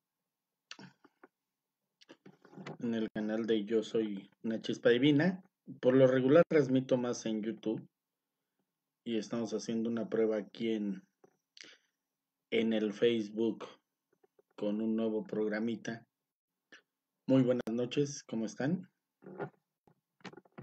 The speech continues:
Gracias a todas las personas que nos están viendo y escuchando esta noche.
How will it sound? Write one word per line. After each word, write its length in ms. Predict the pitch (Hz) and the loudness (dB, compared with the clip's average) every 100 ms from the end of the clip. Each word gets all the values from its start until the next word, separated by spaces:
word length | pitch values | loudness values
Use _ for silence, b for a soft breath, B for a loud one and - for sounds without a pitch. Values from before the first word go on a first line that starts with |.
| - _ _ - _ _ _ _ - - | -20 _ _ -20 _ _ _ _ -12 -6
Gracias 720 | 110 113 - 104 - - - - | -2 -2 -2 -10 -10 -18 -14 -8
a 120 | - | -2
todas 180 | - 117 | 0 0
las 140 | - | -2
personas 480 | - 104 123 120 117 | -6 -4 -4 -2 -2
que 240 | 120 120 | -2 -4
nos 300 | 131 113 104 | -4 -6 -4
están 420 | 107 - 110 110 | -4 -4 -6 -4
viendo 320 | 110 123 127 131 | 0 0 0 -2
y 140 | 120 | -4
escuchando 580 | - - 101 113 110 110 | -8 -14 -8 -4 -2 -4
esta 240 | 101 104 | -4 -8
noche. 400 | 104 104 98 - | -6 -8 -8 -12